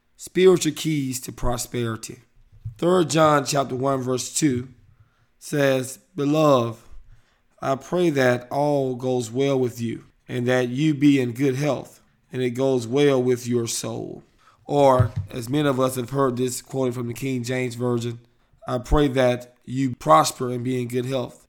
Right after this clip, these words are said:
as your soul prospers." God wants you and I to prosper. God wants us to enjoy life. God wants us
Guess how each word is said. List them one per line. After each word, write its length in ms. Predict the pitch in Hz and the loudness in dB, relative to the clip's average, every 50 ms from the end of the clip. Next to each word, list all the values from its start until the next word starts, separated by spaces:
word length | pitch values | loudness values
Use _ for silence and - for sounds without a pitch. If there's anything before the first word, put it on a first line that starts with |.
| _ - | _ -2
as 280 | - 135 131 117 110 | 0 2 2 2 0
your 100 | 120 120 | -2 -4
soul 400 | 117 - - - 135 127 123 117 | -4 -4 -4 -2 0 0 0 0
prospers." 720 | 113 - 127 120 117 123 - - - 127 - - - - _ _ _ _ - - _ _ _ - | -2 -4 -4 -4 -4 -6 -8 -10 -12 -14 -14 -14 -16 -20 _ _ _ _ -20 -20 _ _ _ -14
God 680 | 127 139 156 170 185 190 190 170 147 139 139 - - - - _ _ _ | -6 -2 0 2 4 4 6 6 4 4 2 0 -4 -10 -20 _ _ _
wants 600 | - 135 120 127 139 151 156 156 - - - - | -20 -14 -10 -4 -2 0 0 0 -2 -4 -10 -8
you 240 | 127 135 147 151 151 | -2 0 2 2 2
and 100 | 143 139 | 2 2
I 280 | 131 131 127 127 123 123 120 - | 2 2 2 0 -2 -6 -10 -14
to 120 | - - | -14 -14
prosper. 640 | 120 - - 131 131 127 127 - - - - - - - _ _ _ _ _ _ _ _ | -14 -10 -6 -4 -4 -4 -4 -6 -8 -10 -14 -18 -18 -20 _ _ _ _ _ _ _ _
God 320 | - - 143 147 156 147 143 | -8 0 4 4 4 4 4
wants 300 | 147 151 143 127 - - | 0 -2 -2 -2 -2 -2
us 240 | 143 135 127 - - | -2 -2 -2 -4 -8
to 300 | - - 139 131 127 123 - | -6 -4 -4 -2 -2 -4 -6
enjoy 640 | - 127 127 117 110 107 123 135 135 131 127 123 127 127 254 | -6 -6 -6 -6 -6 -4 -2 0 0 0 -2 -4 -6 -10 -10
life. 480 | 120 123 123 131 127 123 120 113 117 | -8 -6 -4 -4 -4 -4 -6 -8 -10
God 340 | 123 131 135 135 139 139 127 | -6 -4 -2 -2 -2 -2 -4
wants 260 | 139 139 131 131 - | -6 -8 -8 -8 -6
us 300 | - 127 123 120 - - | -6 -6 -6 -6 -10 -14